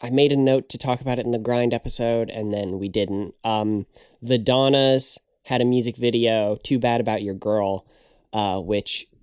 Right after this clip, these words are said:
Adam also appeared in. I don't think that we're really gonna bother talking about it in an episode, uh, because he did appear as his character from Grind, along with the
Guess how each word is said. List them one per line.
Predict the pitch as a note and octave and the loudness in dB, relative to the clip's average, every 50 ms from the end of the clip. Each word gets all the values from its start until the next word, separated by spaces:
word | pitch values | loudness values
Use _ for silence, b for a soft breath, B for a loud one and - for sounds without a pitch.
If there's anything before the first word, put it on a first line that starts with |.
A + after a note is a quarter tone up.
| _ _ _ | _ _ _
Adam | A2+ A2 A2 G#2+ G#2 G#2 - | -4 -2 -2 -2 -2 -4 -2
also | - C3 C3+ C3 - - C#3+ B2 A2+ A2+ | 0 2 2 2 2 0 2 2 2 2
appeared | - A2+ - - - A#2+ A2 G#2+ G#2+ | 0 0 0 2 2 2 2 0 0
in. | G#2 G2+ G2 F#2+ - | -2 -2 -2 -4 -4
I | G#2+ | -4
don't | A2 A2+ A2 - | -2 -2 -2 -2
think | - A#2+ A2 - | -2 -4 -2 -2
that | A#2 G2 | -4 -4
we're | G2+ G#2 G#2 | -2 -2 -2
really | G#2+ G#2+ G2+ G2+ G2+ | -2 -2 -2 -2 -2
gonna | - G#2 G2+ G2+ G2 - - _ _ _ _ _ _ _ | -2 -2 -2 -4 -4 -8 -10 _ _ _ _ _ _ _
bother | A2+ G#2 G#2 G2 G2 F#2 | -4 -2 -2 -2 -4 -6
talking | - - F#2+ F#2 - G#2+ G#2 | -6 -6 -8 -6 -4 -4 -4
about | G2 G2+ G#2+ G#2+ | -2 -2 -2 -2
it | G#2 F#2+ | -4 -4
in | G#2 F#2+ | -4 -6
an | F#2 | -6
episode, | D#2+ F2+ G2 - - - A#2 A2+ A2+ A2+ A2 - b b b b b b | -6 -8 -8 -8 -6 -4 -2 0 0 0 -2 -2 b b b b b b
uh, | - G#2+ G#2 G2+ F#2+ | -4 -4 -2 -2 -2
because | - G#2 - - G#2 - | -4 -6 -6 -6 -6 -6
he | - - B2+ B2 | -6 -6 -6 0
did | A2+ C3+ C3+ C3 | 2 4 4 2
appear | - - - - B2 A#2 A2 G2 G2 - | 2 -2 -4 -2 0 0 0 0 -2 -4
as | G#2 G#2 G2+ G2+ G2+ - - | -6 -6 -4 -4 -4 -4 -6
his | - - A2 G#2 G2 F#2 F#2+ F#2 - - - - _ _ _ _ _ _ - _ _ _ _ | -6 -6 -4 -4 -4 -4 -4 -4 -4 -6 -6 -10 _ _ _ _ _ _ -20 _ _ _ _
character | - B2+ A#2 A2 - - A2 G#2 | -4 -2 -2 -2 -2 -4 -4 -6
from | - - - A2+ G#2+ G#2 G2 | -4 -4 -2 -2 -2 -2 -2
Grind, | F#2 G#2 G2 G2+ G2 G2 F#2 F2 F#2 - A2+ - | -4 -4 -4 -4 -4 -4 -6 -8 -8 -10 -10 -4
along | - A2+ G#2+ G#2+ G2 F#2+ G2 F#2 | -4 -2 -2 -2 -2 -2 -4 -2
with | G2 F#2+ - - - | -2 -4 -4 -4 -6
the | - F#2+ F#2 F#2 F2+ F#2+ | -6 -4 -4 -4 -6 -8